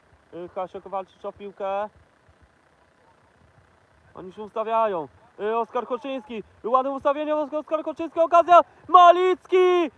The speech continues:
A nad poprzeczką, w tym Bartosz Malicki, y, zaczyna od bramki.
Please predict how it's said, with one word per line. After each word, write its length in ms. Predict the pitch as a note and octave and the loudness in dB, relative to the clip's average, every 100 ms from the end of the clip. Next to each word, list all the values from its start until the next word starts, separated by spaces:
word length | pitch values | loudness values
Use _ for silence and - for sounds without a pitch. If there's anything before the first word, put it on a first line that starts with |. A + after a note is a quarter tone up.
| A#3+ | -14
A 220 | - C4+ C#4 | -4 -2 0
nad 380 | C#4+ C#4+ C#4+ C#4 _ A#3+ | 2 2 2 -2 _ -6
poprzeczką, 840 | C4+ A3+ - A#3+ A#3+ _ A#3 G#3+ | -6 -4 -8 -8 -8 _ -6 -6
w 100 | F3+ | -8
tym 300 | G#3 G#3 G#3 | -12 -12 -10
Bartosz 400 | G#3 G#3 G#3+ G3+ | -10 -10 -10 -16
Malicki, 680 | G3 F#3 F3 G3+ _ F3+ E3 - _ _ _ - | -10 -10 -10 -16 _ -20 -20 -20 _ _ _ -20
y, 300 | D#3+ E3+ E3+ | -16 -14 -14
zaczyna 440 | E3+ F3 - F#3+ | -14 -14 -14 -14
od 100 | F3+ | -14
bramki. 520 | E3 F3+ F3 - E3 | -12 -14 -14 -16 -18